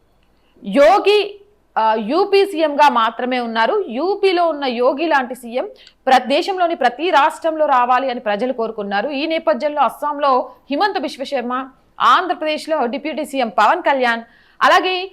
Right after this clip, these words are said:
ఉత్తరాఖండ్కి సంబంధించి, ఆ, ఇప్పుడొచ్చిన సీఎం, అలాగే మధ్యప్రదేశ్కి సంబంధించిన సీఎం కూడా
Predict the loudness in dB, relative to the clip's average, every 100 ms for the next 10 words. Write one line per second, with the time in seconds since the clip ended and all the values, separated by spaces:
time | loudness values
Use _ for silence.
0 | _ -12 -2 4 6 6 4 0 0 -6
1 | -4 -2 -2 -4 -8 -8 -8 -4 2 4
2 | 4 2 0 -2 -2 -2 -2 -2 -10 _
3 | -6 0 0 0 -2 2 2 2 0 -2
4 | 0 -2 0 0 0 -2 -6 -4 -2 -4
5 | -4 -8 -8 -8 -8 -6 -2 0